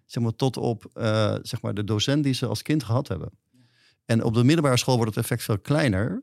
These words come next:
heb je ook wat meer effect, zeg maar, van, van vrienden, et cetera. Maar ook, dan heb je vaak veel meer mensen met wie je te maken hebt op school. Maar vaak in zo'n omgeving zijn het vaak één of twee, drie mensen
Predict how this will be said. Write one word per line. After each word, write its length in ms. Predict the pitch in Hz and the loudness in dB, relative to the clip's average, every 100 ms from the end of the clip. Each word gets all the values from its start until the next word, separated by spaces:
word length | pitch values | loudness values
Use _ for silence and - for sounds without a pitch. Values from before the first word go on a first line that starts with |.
| - | -12
heb 180 | _ 110 | _ -8
je 60 | 123 | -4
ook 60 | |
wat 80 | 117 | -2
meer 160 | 117 113 | 0 0
effect, 300 | 107 113 - | 0 -4 -4
zeg 140 | 110 | -4
maar, 140 | 104 92 | -4 -4
van, 160 | 95 | -6
van 160 | - 92 | -6 -6
vrienden, 360 | 110 120 135 | -2 0 0
et 80 | 131 | -2
cetera. 200 | 123 120 | -2 0
Maar 160 | 120 113 | 0 2
ook, 240 | 127 131 | 0 -2
dan 100 | - | -2
heb 140 | 117 104 | -2 -2
je 60 | |
vaak 260 | 127 120 - - | -2 -2 -4 -14
veel 280 | - 143 | 0 2
meer 140 | 147 123 | 4 4
mensen 320 | 117 107 110 | 4 2 0
met 100 | 104 | 0
wie 100 | 104 | 0
je 60 | 104 | 0
te 80 | |
maken 180 | 127 151 | 0 -2
hebt 120 | 101 | -2
op 80 | 87 | -6
school. 200 | - 92 | -6 -4
Maar 140 | 95 104 | -2 0
vaak 360 | 139 123 - | 0 0 -4
in 160 | - 113 | -2 0
zo'n 160 | 139 131 | 2 2
omgeving 440 | 110 147 135 107 | 2 0 0 0
zijn 120 | 127 | 0
het 100 | 120 | -2
vaak 120 | 117 | -4
één 240 | 117 123 131 | -2 -4 -4
of 80 | 123 | -6
twee, 220 | 131 127 | -6 -4
drie 180 | 117 123 | 0 2
mensen 400 | 120 117 120 | 2 0 -4